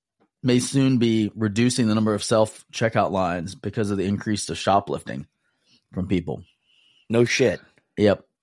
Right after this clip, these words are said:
Speaker 2: Oh, because
Speaker 1: Um,
Speaker 2: they're scan-, they're sneaking their scans in probably and then just taking the
Speaker 1: Yeah.
Speaker 2: item for free.
Speaker 1: Yep. Um,
Speaker 2: Now, I heard Walmart, though, was prosecuting those people using the video evidence to go after 'em, no?
Speaker 1: Oh, they are.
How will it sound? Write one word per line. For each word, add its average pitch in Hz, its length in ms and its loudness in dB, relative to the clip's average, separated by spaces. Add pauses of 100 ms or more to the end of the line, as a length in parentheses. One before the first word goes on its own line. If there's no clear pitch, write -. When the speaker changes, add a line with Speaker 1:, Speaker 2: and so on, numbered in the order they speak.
(440)
Speaker 2:
Oh, 113 300 4
because 160 160 2
Speaker 1:
Um, - 20 -2
Speaker 2:
they're 160 100 2
scan-, 156 300 0
they're 143 100 2
sneaking 151 320 -4
their 131 100 0
scans 156 440 -2
in 117 220 -2
probably 113 560 0
and 104 100 -2
then 107 120 -4
just 101 200 -8 (280)
taking 120 220 2
the 104 60 4
Speaker 1:
Yeah. 113 100 6
Speaker 2:
item 117 140 0
for 107 140 -6
free. 117 340 0 (1120)
Speaker 1:
Yep. 123 340 2 (840)
Um, 120 680 2 (180)
Speaker 2:
Now, 127 140 -2
I 127 60 -2
heard 220 180 0
Walmart, 147 480 4
though, 110 160 0
was 101 160 -4
prosecuting 104 640 -4
those 82 180 -8
people 90 340 -8
using 113 220 -4
the 101 80 -4
video 120 320 -2
evidence 90 360 -4
to 82 60 -12
go 95 160 -4
after 98 360 -4
'em, 73 100 -12
no? 101 240 -6
Speaker 1:
Oh, 165 140 4
they 165 120 4
are. 131 460 2